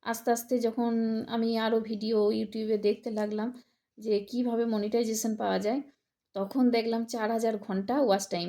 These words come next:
তখন তো মাথায় হাত, "বাবা, চার হাজার ঘন্টা বু-, ঢের দেরি, হ্যাঁ, ও তো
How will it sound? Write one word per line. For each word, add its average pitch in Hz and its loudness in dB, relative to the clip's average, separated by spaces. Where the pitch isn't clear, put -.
তখন - -8
তো 262 2
মাথায় 240 2
হাত, 220 -2
"বাবা, 214 2
চার 214 2
হাজার 233 2
ঘন্টা 220 0
বু-, 208 -4
ঢের 226 6
দেরি, 214 6
হ্যাঁ, 226 -6
ও 220 -8
তো 214 2